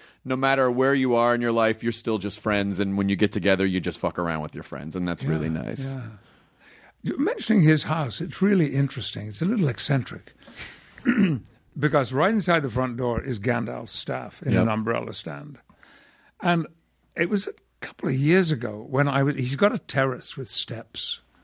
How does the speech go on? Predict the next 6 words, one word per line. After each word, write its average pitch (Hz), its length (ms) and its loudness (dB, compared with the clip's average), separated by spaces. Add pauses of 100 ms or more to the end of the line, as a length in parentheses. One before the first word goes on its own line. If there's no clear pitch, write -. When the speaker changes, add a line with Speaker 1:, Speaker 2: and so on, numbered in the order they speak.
(120)
Speaker 2:
leads 113 240 -4
down 110 280 -6
to 95 80 -16
the 95 140 -16
river. 98 380 -14 (840)
And 160 460 4